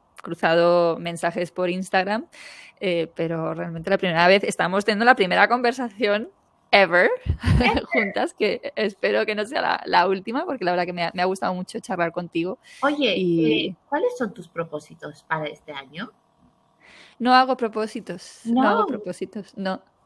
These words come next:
Speaker 1: no.
Speaker 2: Nunca.
Speaker 1: Eh, porque, eh, los propósitos me parece que son decisiones prehechas que no tienen en cuenta lo que te trae la vida de verdad en cada momento. Entonces,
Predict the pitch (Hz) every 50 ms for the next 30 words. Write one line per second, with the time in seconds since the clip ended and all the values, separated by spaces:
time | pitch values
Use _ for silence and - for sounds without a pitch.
0 | _ - 180 185 208 220 269 320 - - - 269 202 175 160 151 196 190 190 190
1 | - 240 226 214 - 233 226 226 220 220 220 214 196 - - - - - - -
2 | _ _ - 233 233 226 226 220 220 220 226 226 226 - - 226 214 214 226 269
3 | 269 - 330 311 - 330 370 403 453 - - 226 220 214 214 233 247 247 - 247
4 | 233 226 233 220 214 - 214 208 - - 226 240 247 254 339 453 554 587 - -
5 | - - _ _ _ _ _ - - - - - - - - - _ _ _ _
6 | - _ _ _ - 254 247 254 254 240 240 - - 220 233 220 - - - 214
7 | 214 240 359 427 - - - _ _ _ _ - 254 240 214 220 220 226 220 220
8 | 214 214 196 - 202 196 190 220 208 - - _ _ _ _ _ - _ - 202
9 | 190 185 190 190 180 - - 190 175 - 180 170 170 170 165 160 165 165 160 156
10 | 156 - - - - 190 170 170 170 165 165 170 165 160 165 160 160 165 170 160
11 | 160 160 151 151 147 - - - - - 180 - 190 175 185 208 214 214 208 -
12 | - -